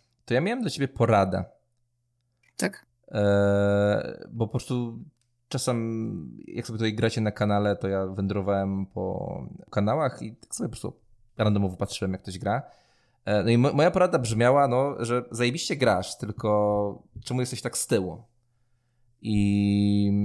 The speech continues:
Speaker 1: i teraz z perspektywy czasu, no to kurczę, no jakby Salmea jest z przodu as fuck.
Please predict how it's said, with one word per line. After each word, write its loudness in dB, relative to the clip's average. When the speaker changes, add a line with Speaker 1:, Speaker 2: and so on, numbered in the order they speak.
Speaker 1:
i -2
teraz 2
z -4
perspektywy -2
czasu, -2
no -4
to -6
kurczę, -4
no -2
jakby -8
Salmea 0
jest -8
z -12
przodu -6
as -4
fuck. -2